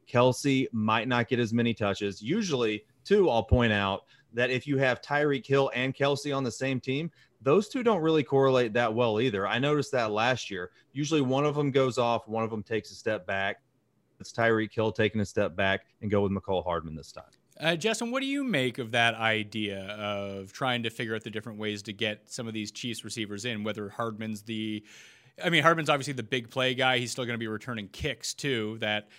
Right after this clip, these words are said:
Speaker 2: I mean, you could double dip with that Kansas City defense or just potentially luck into one, although it'd be bad for your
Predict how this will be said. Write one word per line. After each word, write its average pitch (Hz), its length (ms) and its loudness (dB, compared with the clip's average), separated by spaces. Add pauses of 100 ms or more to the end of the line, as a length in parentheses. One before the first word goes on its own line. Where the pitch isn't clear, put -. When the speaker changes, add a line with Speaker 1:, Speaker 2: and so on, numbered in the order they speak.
(100)
Speaker 2:
I 120 60 -8
mean, 113 100 -2
you 104 60 -6
could 107 120 -10
double 107 220 -6
dip 107 160 -6
with - 80 -18
that 101 160 -8
Kansas 104 300 -8
City 98 220 -10
defense 113 460 -4
or 202 200 0
just 143 160 -6 (240)
potentially 135 380 -4
luck 117 260 -4
into 135 180 -2
one, 104 160 -4
although 107 200 -2
it'd 113 120 -2
be 117 140 -6
bad 123 420 2
for 127 80 -6
your 107 240 -6